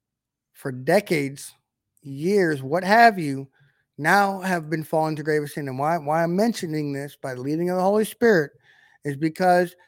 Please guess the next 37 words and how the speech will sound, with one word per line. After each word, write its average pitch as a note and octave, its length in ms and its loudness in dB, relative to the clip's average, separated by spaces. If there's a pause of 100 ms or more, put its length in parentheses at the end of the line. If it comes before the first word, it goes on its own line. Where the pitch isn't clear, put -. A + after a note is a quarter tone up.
(140)
this F#3+ 220 -2
is F#3+ 80 -4
gonna F#3 200 0
present E3+ 440 0 (220)
huge F#3 340 0
issues C#3+ 680 -6 (360)
for, D3+ 320 2 (160)
for, D3+ 200 0
uh, C#3 140 -2 (280)
people F#3 300 -2
like C3+ 220 -4
this, C#3 240 -10
and C3+ 120 -10
they're E3 80 -4
gonna G#3 160 -2
start F#3 260 -4
questioning F3+ 360 -4
the C#3+ 80 -6
faithfulness D#3 540 -6
of C3 80 -16
God. C3 340 -4 (260)
They're D#3 140 4
gonna A3 260 6
start F#3+ 260 2
questioning F#3 400 0
whether F3 260 2
salvation E3+ 500 0
is D#3 160 -4
even E3 240 0
true, F#3 460 2 (360)
right? D#3 280 0
They're F3+ 100 6
gonna G#3+ 140 4
start G#3 180 0
questioning, G3+ 560 0 (240)
most F#3+ 320 4
likely, G3+ 340 2